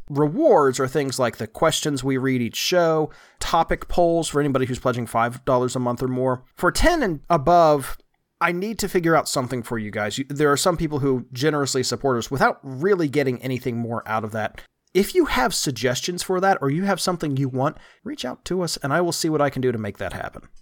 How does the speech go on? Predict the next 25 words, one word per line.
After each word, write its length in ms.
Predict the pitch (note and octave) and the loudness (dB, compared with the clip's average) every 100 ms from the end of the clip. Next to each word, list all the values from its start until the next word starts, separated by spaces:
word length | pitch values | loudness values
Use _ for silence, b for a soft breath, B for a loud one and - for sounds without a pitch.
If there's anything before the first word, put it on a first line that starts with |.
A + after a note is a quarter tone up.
| _ | _
I 100 | - | -10
mean, 120 | A2 A2+ | -4 -2
I, 220 | C3 C3+ | 0 0
I 40 | |
can't 300 | - E3+ - _ - | 0 -4 -4 _ -4
necessarily 720 | D#3 C3+ C3 C#3+ C3+ B2+ A#2+ - | -4 -2 0 2 2 2 0 -2
commit 540 | - D3 C#3+ A3 - - | 0 2 2 0 0 -6
to 200 | - - | -2 0
a 40 | |
lot, 420 | - B3+ C4 - - | 2 2 2 -2 -8
but 120 | E3 D3+ | -4 -4
if 100 | F3+ | -2
you 60 | |
have 200 | F3+ C4+ | 0 2
a 60 | G#3+ | 0
cool 280 | - G3+ D#3+ | 2 4 4
idea 420 | D3 B2+ C3+ D#3 | 2 0 -2 -2
that 160 | C3+ | -2
you 40 | A#2 | -4
think 220 | - C3+ | -4 -4
is 100 | A#2+ | -2
suitable, 520 | - C3+ D3+ F3 E3+ - | 0 0 0 -2 -4 -4
let 120 | C#3+ | -4
me 80 | B2+ | -4
know. 200 | G#2 | -6